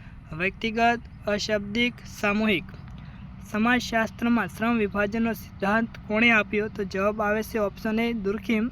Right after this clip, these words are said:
સમાજશાસ્ત્રમાં સૌપ્રથમ સામાજિક ભૌતિકશાસ્ત્રનું નામ કોણે આપ્યું? તો જવાબ છે ઓપ્શન બી, ઓગસ્ટ કોમ્ટે. કેદી યોજના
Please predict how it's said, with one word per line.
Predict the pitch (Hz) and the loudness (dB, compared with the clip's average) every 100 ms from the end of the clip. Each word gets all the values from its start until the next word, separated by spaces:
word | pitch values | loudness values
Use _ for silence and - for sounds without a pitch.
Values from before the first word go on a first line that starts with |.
| - - - - - - | -6 -14 -14 -12 -12 -12
સમાજશાસ્ત્રમાં | - 214 226 226 - 220 208 - 233 233 233 | -4 2 4 2 2 0 0 0 2 2 0
સૌપ્રથમ | - 214 208 214 233 233 | 0 -2 0 -4 0 0
સામાજિક | - 208 202 214 214 240 | 0 0 0 0 0 -2
ભૌતિકશાસ્ત્રનું | - 180 180 226 - 214 202 - 220 220 | -4 -8 -4 -6 -2 -2 -4 -4 -2 0
નામ | 208 208 220 | 0 0 0
કોણે | 214 220 226 | -2 0 4
આપ્યું? | 220 190 - 208 | 4 2 0 -2
તો | 190 | 0
જવાબ | 185 185 196 202 | -2 0 0 -2
છે | - 226 | -4 -2
ઓપ્શન | 190 180 - 202 208 | -2 -2 -4 -2 0
બી, | 240 254 - | -2 -4 -4
ઓગસ્ટ | 190 190 208 - 226 208 | -4 0 -2 -2 -4 -4
કોમ્ટે. | - 214 220 202 202 254 - - - - - - | -4 -4 -2 0 0 -2 -14 -20 -20 -20 -20 -2
કેદી | 208 214 240 233 | 2 2 2 0
યોજના | 214 208 226 220 | 0 0 0 0